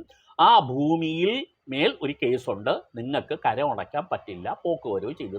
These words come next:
തരില്ല." അങ്ങനെ പറയാൻ അവർക്ക് നിയമപരമായി അവകാശമുണ്ടോ? ഈ ചോദ്യത്തിന് ഒറ്റ വാക്കി പറയാം,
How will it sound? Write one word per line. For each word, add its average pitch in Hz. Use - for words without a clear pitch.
തരില്ല." 80
അങ്ങനെ 233
പറയാൻ 165
അവർക്ക് 127
നിയമപരമായി 185
അവകാശമുണ്ടോ? 101
ഈ 147
ചോദ്യത്തിന് 139
ഒറ്റ 185
വാക്കി 160
പറയാം, 110